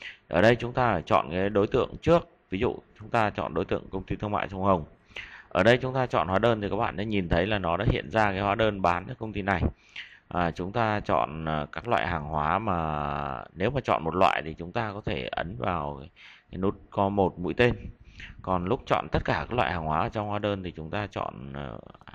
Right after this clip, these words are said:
cái nút lệnh có hai mũi tên. Chúng ta chọn đồng ý. <clears throat> Thì các bạn lưu ý là cái số tiền và đơn giá ở đây ấy,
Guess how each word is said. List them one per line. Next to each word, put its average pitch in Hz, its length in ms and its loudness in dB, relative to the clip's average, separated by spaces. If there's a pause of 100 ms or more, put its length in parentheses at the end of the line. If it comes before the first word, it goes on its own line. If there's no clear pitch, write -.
(240)
cái 87 160 -6
nút 101 220 -6
lệnh - 260 -4
có 90 100 -4
hai 107 200 -2
mũi 90 140 -6
tên. 101 260 0 (560)
Chúng 92 160 -6
ta 110 120 4
chọn 107 240 0
đồng 82 160 0
ý. 85 240 -2 (480)
<clears throat> - 920 -12
Thì 110 320 4
các 160 160 -2
bạn 165 160 2
lưu 131 180 2
ý 120 280 2
là 120 280 2
cái 143 600 -2 (480)
số - 260 -8
tiền 107 360 4
và 95 60 0
đơn 123 260 2
giá 110 320 2
ở 110 80 0
đây 127 220 2
ấy, - 100 -10